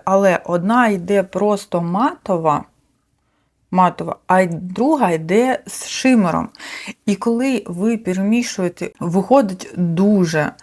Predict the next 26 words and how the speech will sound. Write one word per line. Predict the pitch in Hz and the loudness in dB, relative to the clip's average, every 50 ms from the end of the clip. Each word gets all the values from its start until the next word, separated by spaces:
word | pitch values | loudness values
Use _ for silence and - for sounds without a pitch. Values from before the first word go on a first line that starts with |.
| - - - - - - | -20 -20 -20 -20 -14 -4
натуральний | 175 180 190 185 185 196 202 202 202 196 180 170 165 160 156 | 0 2 2 2 4 4 4 4 4 2 0 -2 -4 -4 -4
відтінок, | 160 175 165 - - 247 294 330 302 196 160 - - _ _ _ _ - | -4 -6 -8 -4 0 0 2 2 2 0 0 -2 -8 _ _ _ _ -2
а | 175 180 | -2 0
по-друге, | - 175 170 165 180 247 285 269 233 | 0 0 -2 0 0 0 2 2 2
із-за | 190 175 170 180 | 0 0 -2 -4
того, | 175 - 226 233 220 214 190 180 | 0 2 2 2 4 0 -2 -4
що | - - 185 | -4 -6 -6
там | 180 - 202 202 196 | -2 0 0 0 0
є | 185 180 185 196 190 180 - _ _ | 0 0 0 0 -2 -2 -4 _ _
трішечки | - 202 208 214 214 - 185 190 - - 175 175 | -2 2 2 2 2 0 -2 -6 -4 -4 -4 -4
сатинчику, | 175 - 175 170 - - 247 294 330 302 - - - 165 - - - - - - - - - - _ _ | -2 0 -2 -2 0 0 0 0 0 -2 -6 -6 -8 -8 -8 -8 -12 -10 -12 -18 -18 -18 -18 -20 _ _
це | - - - 247 262 262 220 - | -12 0 2 4 4 4 4 2
виглядає | 175 175 185 180 180 185 185 185 214 214 208 190 180 | 0 0 0 2 2 2 2 4 4 4 4 4 2
дуже | 170 170 190 202 190 185 175 | 2 0 -2 -2 0 0 0
гарно, | 175 185 208 254 269 262 214 180 165 | 0 4 4 4 4 4 0 -2 -2
дуже | 165 170 185 196 196 175 | -4 -4 -4 -2 0 0
рівно, | 170 185 226 247 240 202 175 165 | 0 2 4 4 4 2 2 -2
дуже | 170 202 214 208 185 | -2 -2 0 0 2
зашліфовано, | 175 185 180 - 185 185 - 180 175 170 170 165 165 | 0 0 -2 -2 -6 -2 0 2 2 2 2 -2 -4
тому | 160 - 165 202 240 | -4 -2 0 0 0
що | 240 - - | 0 0 -2
я | 190 185 214 233 233 - - | 0 2 4 4 4 2 0
не | 175 185 196 196 | -2 -2 0 0
могла | 190 185 175 175 190 214 247 247 226 | 0 0 0 0 0 0 0 0 0
не | 190 185 185 | -2 -2 -4
попробувати. | 185 180 175 - 190 185 165 160 156 160 160 - 160 156 | -4 -4 -2 0 0 0 2 2 -2 -2 -2 -2 -4 -6